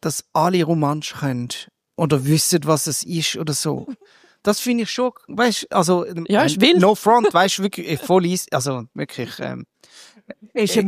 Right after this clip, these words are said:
Speaker 3: mega
Speaker 1: im
Speaker 3: schöne, spannende
Speaker 1: Ja,
Speaker 3: Fra-,
Speaker 1: nein.
Speaker 3: Sprache so, oder? Also, ich,
Speaker 1: Nein.
Speaker 3: ich höre es eigentlich noch gerne.
Speaker 1: Aber es ist ja schon krass, weißt, wenn man so auch mit Zahlen argumentiert, ich meine es auch drum, oder? Wenn man sagt, „Ja, gut“, aber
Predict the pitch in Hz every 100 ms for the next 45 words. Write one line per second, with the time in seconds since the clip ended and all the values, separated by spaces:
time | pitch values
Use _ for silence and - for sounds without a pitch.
0 | 208 202 - 262 269 320 285 - 311 381
1 | 220 151 156 156 160 170 180 - 226 392
2 | 494 - - 508 494 170 240 - 240 220
3 | 196 208 - 403 240 240 254 196 233 320
4 | - 330 381 - 202 202 294 480 277 -
5 | 180 - 170 175 - 196 220 214 220 -
6 | 226 - 196 196 196 185 165 190 196 185
7 | 180 165 - 180 208 208 208 185 196 190
8 | - 175 147 - - 160 160 165 170 202
9 | 196 170 175 170 165 156 160 165 190 160
10 | 156 156